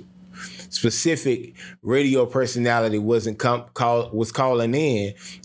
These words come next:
And, uh, you know, I would have things set up, whether it be with my church or whether it be with my family. Like one time, Keisha and I and the girls was, uh, out of town. We were in Tampa, and, uh, I got called in,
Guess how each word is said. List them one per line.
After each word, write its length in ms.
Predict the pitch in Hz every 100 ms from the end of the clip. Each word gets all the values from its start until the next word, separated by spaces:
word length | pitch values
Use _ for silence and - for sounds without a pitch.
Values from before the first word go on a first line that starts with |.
| _
And, 180 | 117 117
uh, 360 | 113 110 107 107
you 100 | 127
know, 240 | 117 107 113
I 100 | 123
would 140 | 117
have 240 | 127 113
things 360 | - 123 117 110
set 220 | - 123
up, 180 | 117 -
whether 220 | 101 107
it 120 | 104
be 140 | 98 110
with 160 | 104
my 160 | 95 95
church 540 | - 123 120 117 -
or 180 | - 101
whether 220 | 104 110
it 80 | 104
be 100 | 110
with 140 | 104 85
my 140 | 87
family. 720 | - 120 120 117 113 110 107 - -
Like 220 | 107 104
one 260 | 98 131 147
time, 520 | 139 123 117 117 113 - - - - -
Keisha 380 | 160 151 135 127
and 80 |
I 380 | 123 123 120 117 - _
and 120 | 110
the 60 | 107
girls 360 | 135 151 143
was, 140 | 117 107 - -
uh, 340 | 117 104 101 -
out 160 | 123
of 100 | 113
town. 300 | 110 151 135
We 120 | 127 123
were 100 | 113
in 160 | 104
Tampa, 520 | - 185 262 - 82 - - - - -
and, 140 | 127
uh, 140 | 127 120
I 120 | 135
got 240 | 131 120 117
called 440 | 131 131 120 113
in, 480 | 113 98 98 104